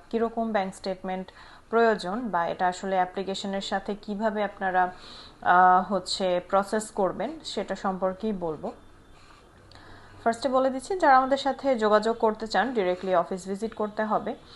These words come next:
অফিস লোকেশন ডেসক্রিপশনে দেয়া আছে অথবা স্ক্রিনে দেয়া নাম্বারে কল করতে পারেন।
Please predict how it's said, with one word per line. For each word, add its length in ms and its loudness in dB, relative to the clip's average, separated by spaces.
অফিস 340 -4
লোকেশন 440 -4
ডেসক্রিপশনে 600 -6
দেয়া 260 2
আছে 360 -2
অথবা 520 0
স্ক্রিনে 400 -8
দেয়া 220 -4
নাম্বারে 480 -2
কল 220 2
করতে 300 -6
পারেন। 280 -4